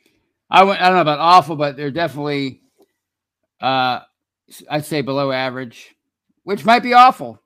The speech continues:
Maybe that's awful. Maybe that's, that's your definition of awful. And Kevin Broken, Broken Burrow from t-, YouTube says, "If the Steelers make the playoffs, watch out."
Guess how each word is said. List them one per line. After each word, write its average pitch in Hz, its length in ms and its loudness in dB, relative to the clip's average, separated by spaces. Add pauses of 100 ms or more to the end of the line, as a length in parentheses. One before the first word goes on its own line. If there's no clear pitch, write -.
Maybe 143 240 -6
that's 160 160 -6
awful. 143 280 0
Maybe 147 200 -4
that's, 156 180 -8
that's 135 240 -14
your 147 100 -6
definition 135 440 -8
of 127 280 -4
awful. 113 380 -10 (1400)
And 120 220 -10
Kevin 175 420 -2
Broken, 135 1040 -4 (1500)
Broken 190 380 0
Burrow 139 580 -4 (120)
from 120 560 -12
t-, 185 180 -6 (100)
YouTube 160 400 -6
says, 147 280 -6
"If 127 340 -16
the - 80 -20
Steelers 165 320 -12
make 156 140 -6
the 135 40 -14
playoffs, 160 400 -2
watch 151 320 -2
out." 160 280 0